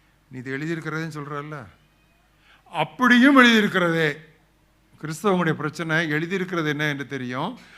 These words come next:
அப்படியும் எழுதியிருக்கிறது என்பது தெரியாது. The problem of many Christians, we know what is written, we don't know what is also written. If you want to know what is also written, you should study the Bible back and forth.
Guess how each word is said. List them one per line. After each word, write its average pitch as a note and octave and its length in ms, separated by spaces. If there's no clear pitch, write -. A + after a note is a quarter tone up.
அப்படியும் C4+ 640
எழுதியிருக்கிறது A3+ 460
என்பது F#3+ 340
தெரியாது. C#3+ 460
The C#3 60
problem G3+ 420
of F3+ 160
many F#3+ 180
Christians, E3 500
we F3+ 80
know A3 140
what F#3 200
is D#3+ 180
written, D3 480
we G3+ 120
don't A#3+ 220
know D#4 100
what A#3+ 160
is B3 140
also C4+ 420
written. G3+ 360
If G3 160
you A#3 120
want A#3 240
to F4+ 100
know E4+ 200
what C#4+ 200
is C4 140
also D4+ 440
written, B3+ 600
you C#3 180
should F#4+ 100
study D#3+ 300
the E4 80
Bible G3+ 320
back D#3 300
and D4 140
forth. C#5 560